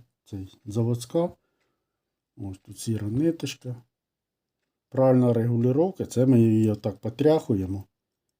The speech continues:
І вона трошки спускається. Це нормальне, ну, нормальне натяження. Вставили шпульку.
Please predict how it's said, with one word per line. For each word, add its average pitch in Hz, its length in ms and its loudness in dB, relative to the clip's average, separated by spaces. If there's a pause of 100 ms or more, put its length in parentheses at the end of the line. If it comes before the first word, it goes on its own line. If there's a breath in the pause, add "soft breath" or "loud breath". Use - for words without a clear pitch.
(100)
І 151 120 0
вона 117 280 -2
трошки 120 400 -4
спускається. 92 680 -12
Це 156 220 -2
нормальне, 110 680 0
ну, 101 380 -2
нормальне 120 380 4
натяження. 101 760 -4 (1700)
Вставили 110 520 2
шпульку. 147 640 -4